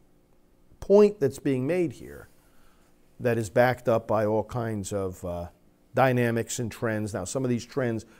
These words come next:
many of these trends, we see right before our eyes, but we not, might not necessarily be processing it to the level of detail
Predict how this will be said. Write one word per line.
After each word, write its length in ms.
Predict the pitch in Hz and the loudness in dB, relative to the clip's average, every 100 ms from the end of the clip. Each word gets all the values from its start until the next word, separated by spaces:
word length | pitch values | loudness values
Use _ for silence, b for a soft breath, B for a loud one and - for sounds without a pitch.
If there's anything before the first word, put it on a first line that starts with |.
| b b b b b - | b b b b b 2
many 240 | 147 185 | 6 6
of 60 | 113 | 4
these 120 | 92 | 0
trends, 360 | - 110 104 107 | -6 -6 -4 0
we 160 | 190 | 0
see 380 | 170 - 208 170 | 0 0 4 4
right 260 | 120 127 131 | 6 4 4
before 440 | 117 - 135 117 | -4 2 4 6
our 200 | 107 107 | 6 6
eyes, 340 | 220 160 120 | 6 4 2
but 100 | 120 | 0
we 160 | 131 143 | 0 0
not, 300 | 147 156 156 | 0 0 -2
might 220 | 151 156 | -2 -2
not 220 | 143 139 | -2 -4
necessarily 840 | 139 131 - 117 151 139 131 123 120 | -2 -4 -4 -4 0 2 2 0 -2
be 180 | 113 110 | -4 -6
processing 760 | 120 120 123 - 107 - 110 | -4 -2 0 -4 -8 -6 -2
it 160 | 110 - | -4 -4
to 100 | 98 | -6
the 80 | |
level 340 | 101 110 107 101 | -2 0 0 -4
of 160 | 90 | -6
detail 540 | 98 147 - 98 85 | -4 -4 -2 -4 -4